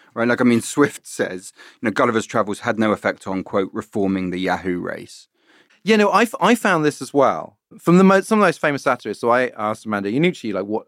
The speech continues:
Speaker 2: effect did he think The Thick of It had had? And he says,
Speaker 1: Mm-hmm.
Speaker 2: "It hasn't improved anything. I think you go mad if you thought, 'I'm gonna write something that's gonna completely change people's views.' With The Thick of It, I didn't expect it to radically change anything.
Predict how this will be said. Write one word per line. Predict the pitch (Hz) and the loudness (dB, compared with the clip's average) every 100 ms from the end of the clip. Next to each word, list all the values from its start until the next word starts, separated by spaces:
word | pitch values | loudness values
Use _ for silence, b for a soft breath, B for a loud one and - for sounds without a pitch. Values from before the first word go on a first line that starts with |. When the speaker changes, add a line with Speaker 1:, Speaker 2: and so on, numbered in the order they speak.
| _ | _
Speaker 2:
effect | - 110 - - | -6 -4 -4 -10
did | |
he | 90 | -16
think | 98 90 82 | -12 -12 -12
The | |
Thick | 85 98 - | -12 -14 -14
of | |
It | 76 | -20
had | 71 76 | -20 -20
had? | 58 - _ | -18 -20 _
And | 139 | -12
he | 131 | -10
says, | 120 | -10
Speaker 1:
Mm-hmm. | |
Speaker 2:
"It | 107 | -8
hasn't | 147 143 | -8 -6
improved | 117 113 127 113 | -8 -4 -4 0
anything. | 135 127 - - - b b b b b | 0 0 -4 -16 -20 b b b b b
I | 110 | -6
think | 151 139 | -4 -4
you | 127 | -2
go | 123 | 0
mad | 123 135 151 104 | 2 2 0 -2
if | 90 | -6
you | 95 | -12
thought, | - 95 | -4 -2
'I'm | 101 | -2
gonna | 101 98 | -4 -2
write | 101 107 90 | 0 -2 -2
something | 98 85 90 | -8 -6 -8
that's | 85 | -6
gonna | 95 92 | -8 -8
completely | 95 101 82 87 | -10 -10 -10 -8
change | - 92 90 | -8 -8 -8
people's | 95 80 80 | -14 -16 -16
views.' | - 110 78 60 | -6 -4 -4 -8
With | 95 | -14
The | 95 | -6
Thick | 170 165 | -6 -4
of | 95 | -6
It, | 90 | -6
I | 92 | -8
didn't | 98 110 | -8 -8
expect | 104 - 98 - | -8 -8 -8 -10
it | 107 | -6
to | |
radically | 107 110 110 113 | -6 -6 -10 -10
change | 127 120 123 | -6 -4 -2
anything. | 151 117 - - - | -2 -4 -10 -20 -20